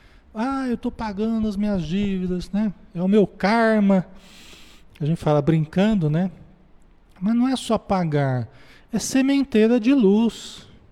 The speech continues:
A questão não é só pagar as dívidas do passado,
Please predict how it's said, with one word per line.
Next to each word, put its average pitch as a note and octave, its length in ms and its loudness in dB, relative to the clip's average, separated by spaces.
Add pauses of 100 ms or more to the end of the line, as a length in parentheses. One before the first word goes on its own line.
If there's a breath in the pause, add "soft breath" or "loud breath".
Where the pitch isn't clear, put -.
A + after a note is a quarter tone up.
(2000)
A C#3 60 -6
questão A3+ 340 -4
não D4 80 -2
é C#4 40 -2
só A#3+ 160 -4
pagar F3 360 -2
as D#3+ 80 -2
dívidas D#3 360 -2
do D3 80 -4
passado, D3 540 -4